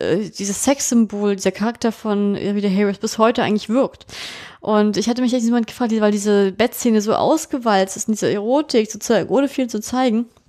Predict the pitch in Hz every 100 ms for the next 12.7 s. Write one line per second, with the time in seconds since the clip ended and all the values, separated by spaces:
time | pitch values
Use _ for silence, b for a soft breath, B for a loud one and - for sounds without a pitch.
0 | _ _ _ _ _ _ - 214 208 220
1 | 220 233 254 226 220 214 226 - - 208
2 | 202 208 B B B B - 220 226 220
3 | 120 208 214 214 220 220 196 - 262 269
4 | 254 220 202 214 220 214 - 285 277 285
5 | 262 240 220 196 - 214 226 233 - 233
6 | 226 247 220 B B B B _ 208 220
7 | 214 208 _ _ - 226 - 226 247 240
8 | 220 214 226 220 202 226 220 226 208 208
9 | 196 - 226 233 - - 208 214 220 220
10 | - - 220 214 214 214 208 208 202 233
11 | 208 208 202 202 196 214 202 208 220 202
12 | 214 214 202 202 151 196